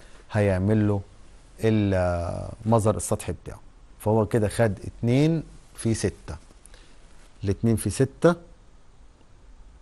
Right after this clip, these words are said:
هيبدأ هنا يحرك. طبعا لو اللي فاهم مظهر سطحي هيقول لي ايه؟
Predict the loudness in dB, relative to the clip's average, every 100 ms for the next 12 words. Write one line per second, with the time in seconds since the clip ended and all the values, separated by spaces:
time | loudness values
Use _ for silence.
0 | -20 -20 -20 -20 -20 -20 -20 -20 -20 -20
1 | -2 0 2 0 -2 -2 -2 2 2 2
2 | -14 -20 -20 -20 -8 -4 -2 -2 -4 -4
3 | -4 -4 2 2 2 -2 -10 -4 0 0
4 | 0 -2 -2 -2 0 0 0 0 -2